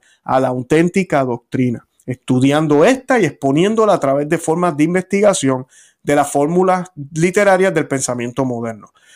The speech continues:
Ahí ya está hablando de una adaptación. Una cosa es la sustancia de la antigua doctrina, él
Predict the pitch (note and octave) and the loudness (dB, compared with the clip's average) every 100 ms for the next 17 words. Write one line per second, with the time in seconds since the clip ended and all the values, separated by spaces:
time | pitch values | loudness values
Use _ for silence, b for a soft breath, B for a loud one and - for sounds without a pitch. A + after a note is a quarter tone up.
0 | b A#2+ C#3+ E3 E3+ F#3 F3+ F#3 F#3 D#3 | b -2 2 2 4 4 4 4 4 4
1 | D#3+ D3 C3 B2 - B2+ G#2+ - b b | 4 0 -2 -8 -6 -6 -10 -16 b b
2 | b b - F3 G#3+ G#3 G#3+ G#3+ F3+ F#3+ | b b 0 2 2 2 2 4 2 2
3 | E3 - C#3 - D3+ F#3 - A#3 A3+ E3+ | 0 0 -4 -2 0 0 0 0 2 0
4 | C#3 C#3+ D3 D#3 G3+ F4 D3 G#3 - D3 | -2 0 2 2 2 0 -4 -4 -4 -2
5 | C3+ D#3 E3+ C#3 C3 C#3 | 0 0 0 -2 -6 -14